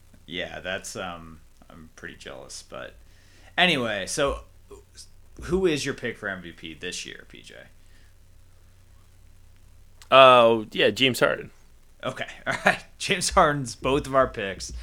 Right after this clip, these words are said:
Speaker 1: Um, how about for Coach of the Year? This is a fun one, I think. But, I, I mean, maybe we're just gonna both be stuck with the
Speaker 2: Oh.
Speaker 1: same guy.
Speaker 2: <clears throat> So, in my opinion, it really should be Fred Hoiberg.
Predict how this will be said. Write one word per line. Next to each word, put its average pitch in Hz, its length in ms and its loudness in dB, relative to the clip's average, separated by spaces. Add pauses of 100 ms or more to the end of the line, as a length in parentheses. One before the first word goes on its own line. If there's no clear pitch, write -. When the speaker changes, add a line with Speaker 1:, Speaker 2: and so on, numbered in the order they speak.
(440)
Speaker 1:
Um, 110 560 2 (420)
how 123 220 6
about 117 460 2
for 110 260 -6
Coach 117 280 -8
of - 40 -10
the 113 100 -8
Year? 87 360 -8
This 123 160 -8
is 135 80 -10
a 104 60 -12
fun 80 300 -14
one, 82 200 -14
I 80 100 -14
think. - 400 -16 (460)
But, 104 140 -2
I, 107 260 4
I - 40 -2
mean, 101 340 -8
maybe 110 260 -4
we're 92 180 -12
just - 180 -12
gonna 85 180 -14 (200)
both 73 300 -14
be 71 160 -12
stuck 107 240 -4 (300)
with - 0 -
the 87 60 -4
Speaker 2:
Oh. - 120 -12
Speaker 1:
same - 160 -20
guy. - 260 -14 (360)
Speaker 2:
<clears throat> 92 800 -6 (100)
So, 127 760 6
in 123 120 -2
my 147 260 6
opinion, 107 380 -2
it 95 40 -6
really 104 240 0
should - 160 -8
be 92 100 -6
Fred 107 280 -2
Hoiberg. 104 640 -2